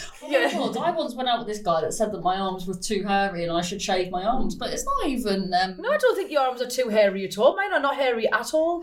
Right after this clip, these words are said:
Speaker 1: Oh gosh, they're
Speaker 2: But do you know
Speaker 1: not.
Speaker 2: what happened was I was, I shaved them when I was eleven and they never grew back.
Speaker 1: That's like a girl I went to school with. She plucked her eyelashes out, and I was gonna say <laughs> plucked her eyeballs out.
Speaker 2: <laughs>
Speaker 1: They fucking
Speaker 2: Never
Speaker 1: never
Speaker 2: grew
Speaker 1: grew
Speaker 2: back.
Speaker 1: And then, and then they never grew back.
Speaker 2: Yeah.
Speaker 1: <laughs>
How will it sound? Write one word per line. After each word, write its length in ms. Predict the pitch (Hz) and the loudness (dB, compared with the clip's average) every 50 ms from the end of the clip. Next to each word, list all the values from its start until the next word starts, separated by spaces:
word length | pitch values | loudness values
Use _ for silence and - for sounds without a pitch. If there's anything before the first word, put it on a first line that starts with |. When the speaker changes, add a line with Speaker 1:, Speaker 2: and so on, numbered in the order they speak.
| - - - | -8 -12 -12
Speaker 1:
Oh 120 | 494 508 494 | -12 -12 -10
gosh, 380 | - 220 214 - 440 - - - | -6 -2 0 0 -2 -2 -4 -6
they're 200 | - 240 208 202 | -2 -2 0 0
Speaker 2:
But 160 | 208 302 - | 0 0 2
do 40 | - | 2
you 60 | 311 | 2
know 60 | 330 | 2
Speaker 1:
not. 60 | 339 330 | 4 4
Speaker 2:
what 40 | 311 | 2
happened 240 | 381 - - 339 | 2 0 0 0
was 160 | 320 294 277 277 | 2 2 2 2
I 60 | 247 | 2
was, 100 | 247 240 | 0 0
I 120 | 277 269 247 | 0 0 0
shaved 340 | 240 - - 285 294 311 | 0 0 2 2 2 2
them 120 | 302 359 330 | 2 2 4
when 80 | 302 | 4
I 40 | 277 254 | 4 4
was 120 | 247 262 | 2 2
eleven 320 | 254 262 269 320 269 262 | 2 2 2 4 2 0
and 120 | 240 226 220 | 0 0 0
they 40 | 220 | 2
never 220 | 226 226 214 214 | 2 2 2 2
grew 200 | 208 220 208 202 | 2 2 0 2
back. 300 | 190 196 - 247 302 311 - - - | 2 4 4 2 2 0 -6 -14 -10
Speaker 1:
That's 240 | - 277 294 - - | -6 -6 -4 -2 0
like 260 | 262 220 214 214 208 - | 0 0 0 0 -2 -4
a 100 | 220 220 | -6 -4
girl 320 | 220 269 262 262 247 247 | -2 -2 0 0 0 0
I 20 | 247 | -2
went 160 | 247 247 - | -2 -4 -4
to 80 | - - | -4 -4
school 240 | - - - 294 277 | -4 -2 -2 -2 0
with. 100 | 226 202 202 | 0 2 2
She 160 | - 262 - | 0 -2 -2
plucked 280 | - 262 - - - | -2 -2 -2 -2 -2
her 100 | 214 226 | -2 0
eyelashes 540 | 233 247 254 254 247 202 170 165 - 190 175 | 0 2 2 0 0 0 -2 -4 -6 -4 -2
out, 260 | 175 165 170 170 - | 0 2 2 2 0
and 340 | - 175 180 180 180 175 175 | -2 -4 -4 -4 -4 -4 -4
I 40 | - | -4
was 100 | 208 247 | -4 -2
gonna 80 | 285 - | -2 -2
say 200 | - 226 220 - | -2 0 0 0
<laughs> 80 | - - | 2 2
plucked 200 | - 254 254 247 | 2 0 0 0
her 120 | 220 208 202 | 0 0 0
eyeballs 480 | 240 226 233 302 - - 254 - - | 2 2 0 0 0 -2 -2 -2 -2
out. 300 | 247 214 - 190 220 208 - 180 - - 311 - | -2 0 0 0 0 -2 -2 -4 -4 -4 -4 0
Speaker 2:
<laughs> 100 | 277 269 | 2 2
Speaker 1:
They 60 | 277 - | 2 2
fucking 480 | 262 - 226 240 240 247 226 220 220 | 2 0 -2 -4 -4 -4 -4 -4 -2
Speaker 2:
Never 220 | 226 226 220 220 196 | 0 0 0 2 0
Speaker 1:
never 100 | 190 190 | 0 0
Speaker 2:
grew 220 | 202 196 196 190 | 0 0 0 0
Speaker 1:
grew 80 | 185 185 | 0 2
Speaker 2:
back. 280 | 185 175 185 185 - - - - | 0 0 0 -2 -8 -10 -6 -6
Speaker 1:
And 100 | 277 - | -4 -2
then, 380 | 262 254 254 254 262 262 254 247 | -2 -2 0 0 0 0 0 0
and 260 | - - 233 240 247 | 0 0 -2 0 -2
then 140 | 262 262 262 | -2 -2 0
they 160 | 269 277 302 | -2 0 0
never 240 | 311 269 247 214 202 | 0 0 0 -2 -2
grew 240 | 185 185 185 180 180 | -2 -2 -2 -2 0
back. 320 | 175 170 175 170 - - - - - - - - - - - - - - - - | 2 2 2 2 0 -2 -8 -16 -16 -14 -10 -8 -6 -6 -6 -8 -10 -14 -14 -6
Speaker 2:
Yeah. 400 | 208 214 214 208 202 202 180 175 | 0 2 4 4 4 2 0 -2
Speaker 1:
<laughs> 680 | 247 247 254 330 427 427 453 440 480 - - 415 - | -6 -6 -6 -6 -4 -2 0 0 -2 -2 -2 -2 -2